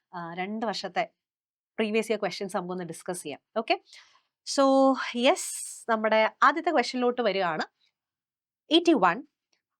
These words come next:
ഇത് ആ ക്വസ്റ്റ്യൻ പേപ്പറിൽ നിന്ന് അതേപോലെ എടുത്തോണ്ടാട്ടോ ഈ എയ്റ്റി വൺ എന്നൊക്കെ കിടക്കുന്നത്. അപ്പൊ ഇംഗ്ലീഷിൽ നമുക്ക് പത്ത് ക്വസ്റ്റ്യൻസ് ആണ്. അപ്പൊ ആദ്യത്തെ ക്വസ്റ്റ്യൻ പേപ്പർ, ആ, ക്വസ്റ്റ്യൻ പേപ്പറിലെ ഫസ്റ്റ് ക്വസ്റ്റ്യൻ നോക്കാം. Either you or I dash to choose the post. ഓക്കെ?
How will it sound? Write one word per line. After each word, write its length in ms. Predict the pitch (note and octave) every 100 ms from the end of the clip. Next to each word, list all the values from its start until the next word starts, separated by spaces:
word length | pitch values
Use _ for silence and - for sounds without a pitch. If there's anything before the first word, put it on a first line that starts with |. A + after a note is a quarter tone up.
| _ _ -
ഇത് 100 | A#3+
ആ 140 | A#3+
ക്വസ്റ്റ്യൻ 440 | B3+ - G#3 - A#3
പേപ്പറിൽ 240 | A#3+ B3+
നിന്ന് 120 | B3
അതേപോലെ 400 | G#3+ A3+ C4+ A#3+
എടുത്തോണ്ടാട്ടോ 600 | G3+ F#3 A3 A3 E3+ F3+
ഈ 180 | G#3 G#3 -
എയ്റ്റി 320 | G#3 G#3 B3+
വൺ 180 | A#3 A#3
എന്നൊക്കെ 240 | G#3+ G#3 G#3+
കിടക്കുന്നത്. 340 | F3+ E3+ A3+
അപ്പൊ 100 | C#4
ഇംഗ്ലീഷിൽ 300 | C4+ D4+ E4
നമുക്ക് 160 | C#4 C4
പത്ത് 240 | G#3 B3+
ക്വസ്റ്റ്യൻസ് 380 | A3+ F3+ G#3+ G3+
ആണ്. 160 | E3+
അപ്പൊ 140 | A3 C4 -
ആദ്യത്തെ 360 | B3 B3 B3+
ക്വസ്റ്റ്യൻ 340 | G3+ F#3+ - F3+
പേപ്പർ, 300 | E3+ E3+ E3 _
ആ, 140 | F3 E3+
ക്വസ്റ്റ്യൻ 300 | F#3+ F3+ G3+
പേപ്പറിലെ 300 | F3+ F#3 F4+
ഫസ്റ്റ് 260 | F4+ F4+ F#3+
ക്വസ്റ്റ്യൻ 260 | F3+ E3+
നോക്കാം. 260 | D3 - - _ - - - _ - C#4
Either 300 | F#4+ A#4 C#4
you 60 | C4+
or 300 | C4+ A3 G#3
I 340 | A3+ A#3+ D4+
dash 380 | G#3+ G3+ G#3+ A3 -
to 40 |
choose 300 | G#3 B3 B3 A3
the 40 | B3
post. 640 | _ C4 F3+ - - - _ _ -
ഓക്കെ? 240 | A#3 F4